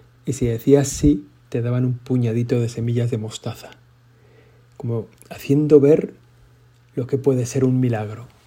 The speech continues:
que lo es, un grano de mostaza que da, que da ese árbol tan poderoso, ¿no? Ese arbusto tan, tan grande. Los milagros son cuestión de fe.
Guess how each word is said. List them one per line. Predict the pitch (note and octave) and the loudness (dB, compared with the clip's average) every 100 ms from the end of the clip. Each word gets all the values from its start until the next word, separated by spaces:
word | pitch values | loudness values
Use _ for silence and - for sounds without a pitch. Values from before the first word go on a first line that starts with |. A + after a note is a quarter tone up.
| _ _ _ - | _ _ _ -16
que | A#2 | -10
lo | G#2+ | -6
es, | A#2+ C3 - - _ - | -4 -4 -6 -16 _ -6
un | B2 | -4
grano | A#2+ A#2 A#2 | -2 -2 0
de | |
mostaza | A2+ A2+ - A#2+ B2+ | -2 -6 -8 -6 -6
que | B2 | -6
da, | A#2 A#2+ B2 B2 - _ _ - | -6 -4 -6 -10 -16 _ _ -14
que | G#2 | -12
da | A2 | -12
ese | A2+ - A2 | -14 -12 -10
árbol | A#2+ A2+ A2+ C3 A#3 _ _ _ _ _ | -10 -10 -10 -14 -18 _ _ _ _ _
tan | - G#2+ A2 | -10 -10 -8
poderoso, | G#2+ A2 A2 - | -8 -8 -10 -12
¿no? | A#2 - | -14 -16
Ese | - A2 | -16 -14
arbusto | A#2 A2+ B2 | -14 -16 -14
tan, | A2 A2 A#2+ | -12 -12 -12
tan | A#2+ | -12
grande. | A2 A2 G#2+ B2+ _ _ _ _ _ _ _ _ _ _ _ _ _ _ _ _ _ _ _ _ | -12 -12 -12 -16 _ _ _ _ _ _ _ _ _ _ _ _ _ _ _ _ _ _ _ _
Los | C3+ B2 - | -6 -6 -4
milagros | B2 B2+ C#3 B2+ A#2+ | -2 -2 -2 -4 -6
son | A#2+ | -8
cuestión | A#2+ A2 - A#2 | -8 -10 -8 -6
de | A2 | -8
fe. | - A2+ | -12 -14